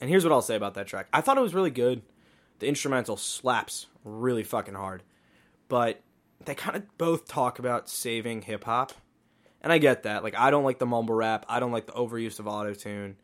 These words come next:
But, like, Eminem hasn't had a major release that influenced the game in, like, ten years. Logic hasn't really been playing the hip-hop game the way it's played right now. And I get that.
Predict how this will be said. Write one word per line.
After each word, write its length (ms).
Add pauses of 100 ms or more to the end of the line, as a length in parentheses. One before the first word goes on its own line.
(400)
But, 100
like, 180
Eminem 360
hasn't 300
had 180
a 40
major 380
release 640 (220)
that 160
influenced 640
the 60
game 480 (580)
in, 40
like, 180
ten 260
years. 480 (760)
Logic 460
hasn't 320
really 220
been 160
playing 500
the 80
hip-hop 520
game 260
the 100
way 180
it's 120
played 320
right 180
now. 320 (400)
And 120
I 40
get 200
that. 180